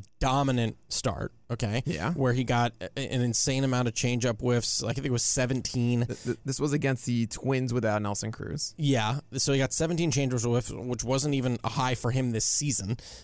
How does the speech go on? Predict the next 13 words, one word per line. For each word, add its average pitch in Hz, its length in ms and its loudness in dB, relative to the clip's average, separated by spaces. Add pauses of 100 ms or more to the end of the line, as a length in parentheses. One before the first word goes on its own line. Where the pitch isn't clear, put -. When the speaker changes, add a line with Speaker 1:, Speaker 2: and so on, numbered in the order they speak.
(140)
Speaker 1:
Um, 120 500 2 (240)
but 147 140 -2
before 196 300 2
that, 208 180 4
I 117 100 0
believe, 123 400 0
beat 170 160 0
up 202 120 0
by 160 120 2
the 131 80 2
Mariners 117 800 0
twice? - 580 -6 (300)
Speaker 2:
Uh, 117 480 4